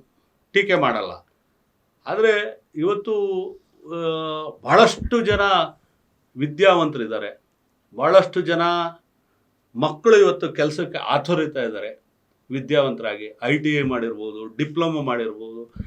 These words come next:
ಇನ್ನೊಂದು ಡಿಗ್ರಿಗಳು ಮಾಡಿದ್ದಾರೆ, ಕಂಪ್ಯೂಟರ್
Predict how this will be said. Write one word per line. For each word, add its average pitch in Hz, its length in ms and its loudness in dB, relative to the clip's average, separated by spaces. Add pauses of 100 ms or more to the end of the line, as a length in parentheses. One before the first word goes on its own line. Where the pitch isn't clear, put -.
(220)
ಇನ್ನೊಂದು 156 400 0
ಡಿಗ್ರಿಗಳು 147 520 0
ಮಾಡಿದ್ದಾರೆ, 107 640 -10 (480)
ಕಂಪ್ಯೂಟರ್ 151 1160 0